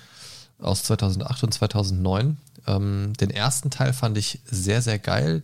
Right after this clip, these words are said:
Den zweiten, Clear Sky, oder, oder den Fortsetzer, wie auch immer, war jetzt kein Stalker zwei, äh, fand ich auch noch gut. Call of Pripyat habe ich nie wirklich gezockt.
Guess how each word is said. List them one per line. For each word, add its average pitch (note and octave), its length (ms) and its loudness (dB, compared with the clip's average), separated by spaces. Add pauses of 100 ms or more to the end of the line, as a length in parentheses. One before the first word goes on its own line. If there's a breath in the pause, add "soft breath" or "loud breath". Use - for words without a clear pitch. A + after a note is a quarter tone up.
Den - 100 -2
zweiten, B2+ 580 2
Clear G#2+ 280 0
Sky, A2+ 500 0
oder, F#2+ 300 -2
oder F2+ 200 -2
den F#2 220 -6
Fortsetzer, - 640 -4
wie A2 80 0
auch - 80 0
immer, G#2+ 180 2
war F#2+ 120 2
jetzt F#2 160 -2
kein F#2 160 -2
Stalker - 340 0
zwei, G#2+ 300 0 (680 loud breath)
äh, A2 120 2
fand G#2 200 0
ich - 120 -2
auch G2+ 80 0
noch B2+ 180 2
gut. B2 220 0
Call A2 220 0
of - 180 -4
Pripyat A#2+ 320 2
habe A2 100 2
ich G#2 100 0
nie G#2+ 200 0
wirklich A#2 260 0
gezockt. - 400 0